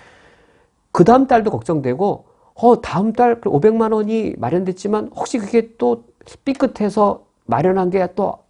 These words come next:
어, 어, 이 문제가 생기면 어떡하지? 라고 해서 염려가 또 생겨요. 염려의, 에, 본질은 무엇이냐면 우리 인간의 한계성 때문에 염려가 일어납니다.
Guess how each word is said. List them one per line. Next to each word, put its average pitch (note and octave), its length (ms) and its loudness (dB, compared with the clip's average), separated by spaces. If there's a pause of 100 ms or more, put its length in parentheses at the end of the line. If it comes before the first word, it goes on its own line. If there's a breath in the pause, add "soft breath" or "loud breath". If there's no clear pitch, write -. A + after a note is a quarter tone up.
(360 soft breath)
어, D3+ 340 -4
어, D3 120 -2
이 D#3 240 -2
문제가 F3+ 340 2
생기면 F3+ 300 0
어떡하지? D3+ 480 -4
라고 F3+ 260 0
해서 F#3 200 2
염려가 C4+ 440 2
또 A3 100 -2
생겨요. A2 760 -6 (1000 soft breath)
염려의, A#3+ 920 2 (340)
에, G#2+ 160 -6
본질은 G#3 520 0
무엇이냐면 A2+ 840 -2 (1000)
우리 D#3 160 2
인간의 E3 1000 0
한계성 D#3+ 640 -4
때문에 A#2 300 -2
염려가 G#2 360 -4
일어납니다. F2+ 640 -12